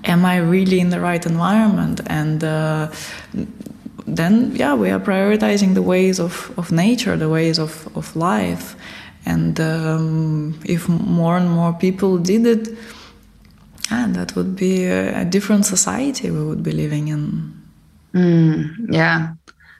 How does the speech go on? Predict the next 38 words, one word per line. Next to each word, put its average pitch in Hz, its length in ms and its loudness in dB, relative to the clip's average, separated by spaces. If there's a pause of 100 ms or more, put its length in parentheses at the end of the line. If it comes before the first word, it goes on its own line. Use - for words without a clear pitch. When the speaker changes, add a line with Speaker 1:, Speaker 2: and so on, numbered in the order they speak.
(120)
Speaker 2:
And 180 140 6
what 185 140 4
about, 190 300 2
and, 180 380 2
uh, 175 120 4
you 175 220 6
also 175 680 2 (920)
talk 170 220 -4
a 185 60 4
lot 180 160 4
about 165 300 2
pleasure 196 680 4 (840)
Speaker 1:
Mm-hmm. 180 260 2
Speaker 2:
and 170 100 4
the 175 60 4
importance 170 500 0
of 165 140 4
it. 170 100 4
And 170 140 2
I 175 140 4
believe 175 500 2 (960)
that's 185 320 2
also 180 340 2
very 175 240 4
easily 180 380 2
forgotten 190 720 0 (680)
when 196 200 6
you 196 60 2
try 190 260 2
to 190 100 2
achieve 240 480 2
all 196 140 4
the 180 80 2
time. 185 300 2
What 180 180 4
about 180 280 2
the 185 60 -2
pleasure? - 600 -2